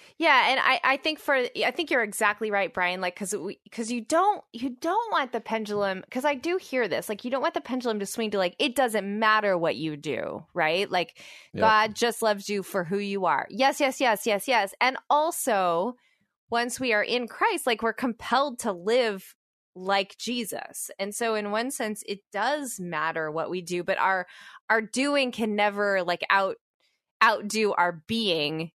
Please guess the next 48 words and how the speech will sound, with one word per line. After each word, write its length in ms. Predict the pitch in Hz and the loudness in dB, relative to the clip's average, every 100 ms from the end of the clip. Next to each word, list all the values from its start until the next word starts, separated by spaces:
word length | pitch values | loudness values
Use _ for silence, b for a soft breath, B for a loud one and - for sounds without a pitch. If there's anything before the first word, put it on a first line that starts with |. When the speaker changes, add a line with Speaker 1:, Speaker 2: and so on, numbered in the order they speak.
| _ | _
Speaker 1:
in 240 | 214 220 208 | 0 0 0
Jesus. 640 | 170 175 143 - - 151 | -2 -4 -4 -4 -6 -4
So 160 | - 208 | -2 0
somehow, 420 | - 233 240 208 | 0 0 0 0
like, 200 | 190 175 | 0 -2
if 160 | - 190 | -4 -2
you're 140 | 202 | 0
on 160 | 190 180 | 2 2
a, 280 | 165 165 156 _ _ _ _ _ | 0 -2 -6 _ _ _ _ _
if 140 | 202 240 | -8 0
you're 120 | 233 | 0
on 100 | 208 | 0
a 80 | 170 | -2
train 480 | - 254 247 277 | -2 0 0 0
track, 480 | 285 214 143 147 - - | -2 2 2 2 0 -4
you're, 340 | 196 185 175 _ _ _ 185 | 0 0 0 _ _ _ -4
the 120 | 214 | -4
rail 400 | 190 208 220 220 | 0 2 2 2
that's 300 | 208 196 - | 2 -2 -2
your 140 | 185 165 | -4 -4
being 540 | 156 226 220 175 175 | -4 -2 0 0 0
with 160 | 170 165 | -2 -4
Jesus, 540 | 175 170 175 170 - 160 | -4 -2 0 -2 -2 -6
being 480 | 202 190 180 180 - - - _ - | -2 0 0 -2 -4 -10 -20 _ -6
transformed 640 | 220 202 170 196 180 165 | -2 0 0 -2 -2 2
by 260 | 180 196 | 2 2
Jesus, 500 | 202 190 180 170 170 B B B B - | 0 -4 -2 0 -2 B B B B -2
and 160 | 208 | 0
you're 100 | 190 | 0
doing 480 | 185 - 233 262 240 | -2 -2 0 2 0
for 200 | 233 208 | 0 -2
Jesus, 420 | 185 196 185 185 | 0 -2 0 0
like, 120 | 196 196 | 0 0
one 300 | 226 269 285 | 2 2 0
can't 340 | 269 240 - | 0 2 4
outdo 380 | 202 190 196 190 | 2 2 0 0
the 240 | 165 165 | 0 2
other, 340 | 185 180 147 104 | 2 2 -2 0
right? 220 | 160 160 | 0 0
Like, 140 | 175 | -2
somehow 340 | - 214 247 190 | 2 4 4 4
Speaker 2:
Yes. 140 | 190 | 0
Speaker 1:
you 80 | 180 | 0
want 260 | 180 180 | 0 2
that 220 | 175 165 - | 2 0 -2
train 320 | 208 190 180 | -4 -2 -2
track 360 | - 165 - - | 0 0 -2 -6
to, 200 | 160 | -6